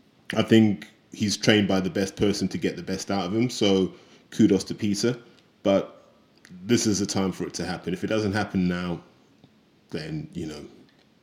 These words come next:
go on, go, go on the road of being a gatekeeper. It's fine. Stephen Robinson's interesting.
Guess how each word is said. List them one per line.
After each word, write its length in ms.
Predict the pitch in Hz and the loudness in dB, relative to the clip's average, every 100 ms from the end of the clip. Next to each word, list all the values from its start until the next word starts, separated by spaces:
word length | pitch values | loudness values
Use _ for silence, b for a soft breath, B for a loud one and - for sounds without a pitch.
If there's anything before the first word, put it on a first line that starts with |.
| _ - _ _ _ _ | _ -20 _ _ _ _
go 240 | - 101 98 | 0 2 4
on, 240 | 95 87 - - | 2 -2 -4 2
go, 360 | 113 113 - - | 4 4 0 0
go 160 | 120 | 4
on 80 | 131 | 6
the 80 | 120 | 6
road 180 | 120 110 | 4 4
of 80 | |
being 160 | 92 107 | 2 2
a 60 | 95 | 2
gatekeeper. 560 | 101 92 - 82 82 | 0 -2 -4 -8 -6
It's 140 | 78 - | -6 -4
fine. 280 | 92 76 - b b b b b b b b b b b _ _ - - | -4 -6 -10 b b b b b b b b b b b _ _ -12 -10
Stephen 360 | - - 175 180 | 2 8 8 10
Robinson's 460 | 175 160 147 131 | 10 10 8 10
interesting. 600 | 123 123 - 82 - 60 | 10 10 6 0 -4 -8